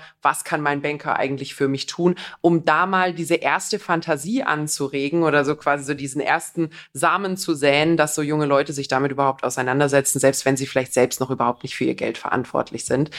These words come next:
Fände ich ein, äh, sehr, sehr wichtiges Thema.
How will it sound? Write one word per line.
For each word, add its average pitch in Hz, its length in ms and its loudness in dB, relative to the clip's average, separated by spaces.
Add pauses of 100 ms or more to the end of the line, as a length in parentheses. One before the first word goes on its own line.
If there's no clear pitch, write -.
(240)
Fände 190 360 0
ich 190 240 -4
ein, 175 280 4
äh, 156 240 6
sehr, 165 200 4
sehr 170 160 2
wichtiges 147 480 -2
Thema. 165 520 4